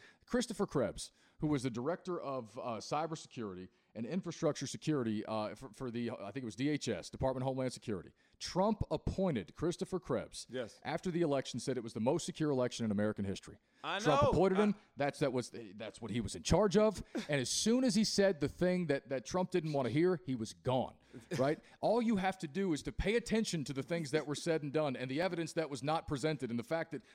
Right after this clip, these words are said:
Speaker 1: attorneys like Sidney Powell right now who are being sued for billions by Dominion Voting.
Speaker 2: Billion. I don't even
Speaker 1: They're
Speaker 2: know how you, I,
Speaker 1: only
Speaker 2: I don't
Speaker 1: def-
Speaker 2: even, they ain't even got that kind
Speaker 1: That
Speaker 2: of
Speaker 1: woman's
Speaker 2: money.
Speaker 1: only defense, her only defense right now is that, you know, no reasonable person would have, you know, believed what she said was factual.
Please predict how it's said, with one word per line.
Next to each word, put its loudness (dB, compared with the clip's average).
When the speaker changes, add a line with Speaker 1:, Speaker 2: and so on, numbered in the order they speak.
Speaker 1:
attorneys 0
like -2
Sidney 2
Powell 2
right 2
now 0
who -2
are 0
being -2
sued -2
for -6
billions 2
by 2
Dominion 0
Voting. 2
Speaker 2:
Billion. 8
I 2
don't 2
even 2
Speaker 1:
They're 8
Speaker 2:
know 6
how 8
you, 6
I, 4
Speaker 1:
only 6
Speaker 2:
I 6
don't 6
Speaker 1:
def- 2
Speaker 2:
even, -2
they 2
ain't 2
even -2
got 0
that -2
kind -2
Speaker 1:
That 6
Speaker 2:
of -4
Speaker 1:
woman's 2
Speaker 2:
money. 6
Speaker 1:
only 2
defense, 0
her 2
only 4
defense 4
right 4
now 4
is 2
that, 2
you 0
know, 4
no 4
reasonable 0
person 2
would -2
have, -6
you -2
know, 2
believed -2
what -2
she -2
said 0
was -10
factual. -4